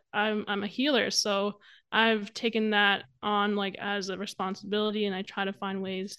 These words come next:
to incorporate healing in diff-, different things that I do. And <laughs> I found out, like, later, learning about, like, two-spirit people in their community role,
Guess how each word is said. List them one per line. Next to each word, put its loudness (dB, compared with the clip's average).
to -4
incorporate -6
healing -4
in -8
diff-, -6
different -2
things -2
that -2
I -4
do. -4
And 6
<laughs> -16
I 6
found 8
out, 8
like, 2
later, 6
learning 4
about, 2
like, -4
two-spirit -2
people 2
in -2
their 0
community 4
role, 4